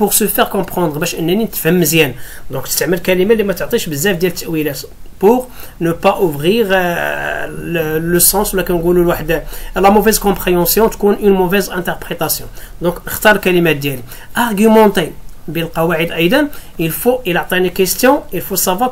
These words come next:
comment argumenter mes propos. يعني كيفاش انني نبرر الاقوال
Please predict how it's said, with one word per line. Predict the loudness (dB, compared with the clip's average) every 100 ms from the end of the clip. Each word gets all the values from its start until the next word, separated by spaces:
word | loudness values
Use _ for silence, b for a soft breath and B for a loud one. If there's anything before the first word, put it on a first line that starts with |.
| 0
comment | 0 2
argumenter | 2 2 2 2 0 0
mes | -2 0
propos. | 0 2 -2 -4 B B B
يعني | -6 -4
كيفاش | -2 -4 -2
انني | 2 4 4
نبرر | 4 4 4 2 2
الاقوال | -2 -2 -2 4 4